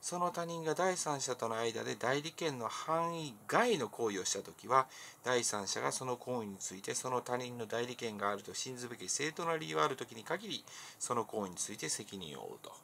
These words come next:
いうことで、えー、具体的なケースとしては、この、えーと、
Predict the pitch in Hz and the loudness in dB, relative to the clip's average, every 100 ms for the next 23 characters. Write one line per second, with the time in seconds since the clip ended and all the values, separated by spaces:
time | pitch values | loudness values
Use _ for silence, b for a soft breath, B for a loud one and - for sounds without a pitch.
0 | - 165 160 151 170 220 170 B B B | -12 -6 -4 -2 0 0 -2 B B B
1 | - 147 170 185 180 160 147 135 127 - | -2 -2 0 0 -2 -2 -2 2 2 2
2 | 120 - 175 208 180 - 113 104 B B | 0 0 0 6 6 6 2 0 B B
3 | B - 110 - 107 104 - | B -8 -8 -4 -4 -2 -6